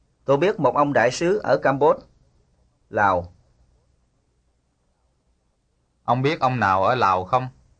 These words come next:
Speaker 1: Tôi biết một ông giáo sư ở Đà Nẵng, Huế.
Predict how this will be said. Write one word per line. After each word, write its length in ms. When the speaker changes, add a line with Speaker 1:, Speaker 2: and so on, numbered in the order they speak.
Speaker 1:
Tôi 140
biết 240
một 160
ông 220
giáo 160
sư 400
ở 180
Đà 120
Nẵng, 280
Huế. 340